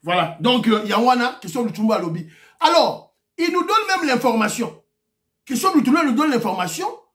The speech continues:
selon laquelle Kabila, Joseph Kabila, avait signé des accords militaires, d'assistance militaire avec la Russie.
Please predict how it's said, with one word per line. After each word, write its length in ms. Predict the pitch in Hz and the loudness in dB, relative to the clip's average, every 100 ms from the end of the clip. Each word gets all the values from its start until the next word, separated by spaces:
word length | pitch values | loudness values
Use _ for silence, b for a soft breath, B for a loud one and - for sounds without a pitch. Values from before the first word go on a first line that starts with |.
| _ | _
selon 280 | - 277 285 | -10 -2 0
laquelle 300 | 330 - 370 403 466 - _ _ _ _ _ | 2 0 -2 -6 -6 -12 _ _ _ _ _
Kabila, 720 | - 330 330 381 370 190 - _ | -2 0 0 -4 -4 -4 -6 _
Joseph 380 | 170 233 311 - | -6 -4 -4 -6
Kabila, 580 | 220 180 180 294 - - _ _ | -6 -6 -4 -6 -6 -14 _ _
avait 380 | - 294 330 392 | 0 0 0 -6
signé 420 | - 339 311 339 359 370 _ _ | -6 -2 -2 -2 -6 -10 _ _
des 300 | _ 247 269 | _ -2 0
accords 440 | 285 277 381 381 294 | 0 0 0 0 2
militaires, 760 | 262 262 262 339 320 220 190 B B | 0 0 0 2 2 2 -10 B B
d'assistance 520 | - 247 240 226 330 | -2 0 0 -2 -2
militaire 400 | 247 220 214 311 | 0 -2 0 0
avec 200 | - 311 | 0 0
la 140 | 254 226 | 0 0
Russie. 500 | 240 - 330 - | 0 0 -2 -4